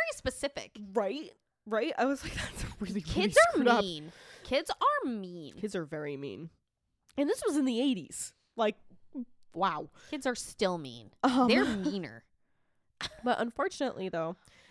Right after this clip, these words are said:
Speaker 2: when questioned, all three girls were in detention and had an alibi.
Speaker 1: Also, they wouldn't have even been on the bus.
Speaker 2: They weren't,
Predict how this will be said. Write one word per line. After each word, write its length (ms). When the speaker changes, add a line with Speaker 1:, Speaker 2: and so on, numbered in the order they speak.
Speaker 2:
when 320
questioned, 880
all 240
three 300
girls 600
were 160
in 280
detention 760
and 160
had 420
an 160
alibi. 460
Speaker 1:
Also, 240
they 100
wouldn't 240
have 80
even 220
been 240
on 160
the 100
bus. 640
Speaker 2:
They 160
weren't, 460